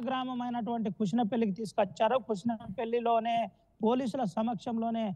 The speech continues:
అఘోరి ఉంది, ఎట్టి పరిస్థితుల్లో పైనుంచి ఆర్డర్ ఉంది అని నేరుగా చెప్పే ప్రయత్నం. పైనుంచి ఆర్డర్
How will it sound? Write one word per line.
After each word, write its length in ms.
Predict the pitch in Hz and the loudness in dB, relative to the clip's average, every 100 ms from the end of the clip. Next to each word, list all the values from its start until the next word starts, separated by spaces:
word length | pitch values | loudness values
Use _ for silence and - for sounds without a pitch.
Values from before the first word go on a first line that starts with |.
| - - | -8 -2
అఘోరి 360 | 196 202 247 240 | 2 2 2 0
ఉంది, 320 | 220 220 262 | 0 -2 -4
ఎట్టి 240 | 196 247 | -6 -4
పరిస్థితుల్లో 560 | 190 220 196 - 220 226 | -2 -2 -2 -4 -2 0
పైనుంచి 720 | 165 208 226 254 262 196 240 | 2 4 4 2 0 0 2
ఆర్డర్ 300 | 208 214 208 | 2 0 -2
ఉంది 440 | 196 196 196 156 - _ _ | -6 -4 -4 -6 -12 _ _
అని 280 | 185 233 294 | 0 0 0
నేరుగా 360 | 247 233 254 254 | 0 0 0 -2
చెప్పే 340 | - 220 233 | -4 -6 -6
ప్రయత్నం. 420 | 196 208 190 160 | -4 0 0 -2
పైనుంచి 520 | 170 202 262 294 233 269 | 2 4 4 0 0 2
ఆర్డర్ 460 | 254 254 262 240 | 2 2 0 -2